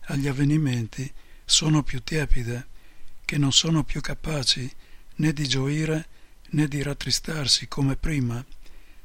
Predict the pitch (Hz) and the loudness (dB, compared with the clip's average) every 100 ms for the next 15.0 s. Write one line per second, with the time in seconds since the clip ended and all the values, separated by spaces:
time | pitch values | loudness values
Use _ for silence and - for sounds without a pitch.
0 | - - 175 170 151 131 117 135 160 - | -20 -6 -2 4 4 2 -2 -6 -8 -12
1 | - - - - 143 135 156 156 147 156 | -14 -18 -20 -10 -8 -2 0 2 4 4
2 | 165 139 131 151 139 123 117 135 151 - | 2 2 0 0 0 -4 -4 -8 -10 -14
3 | - - - - - 135 143 139 135 156 | -18 -20 -20 -20 -10 -4 0 2 0 0
4 | 156 147 135 123 151 131 139 120 156 127 | 0 2 2 0 -2 0 0 -2 -2 -4
5 | 117 120 139 - - - - 147 151 139 | -4 -4 -6 -10 -14 -12 -10 -8 -6 4
6 | - 160 160 165 147 104 95 120 117 - | 4 6 2 2 -2 -4 -8 -8 -8 -10
7 | - - - - - - - - - - | -14 -12 -12 -14 -18 -20 -20 -20 -20 -14
8 | - 156 156 151 190 - 170 160 135 107 | -2 2 4 2 0 0 6 6 6 2
9 | - 113 123 - - - - - - - | -6 -6 -8 -12 -16 -18 -18 -16 -16 -18
10 | - - - - - - - 180 185 175 | -20 -20 -20 -20 -20 -20 -6 2 2 2
11 | 165 160 160 147 131 120 147 135 127 123 | 2 4 6 6 4 0 -4 -4 -2 -2
12 | 135 135 123 147 147 - - - - - | -2 -2 -2 -2 -4 -10 -14 -16 -18 -20
13 | - 139 143 139 151 151 151 131 127 - | -10 -2 -2 0 2 2 0 -4 -4 0
14 | 151 135 127 120 117 131 135 131 135 | 2 2 -2 -4 -4 -4 -4 -6 -8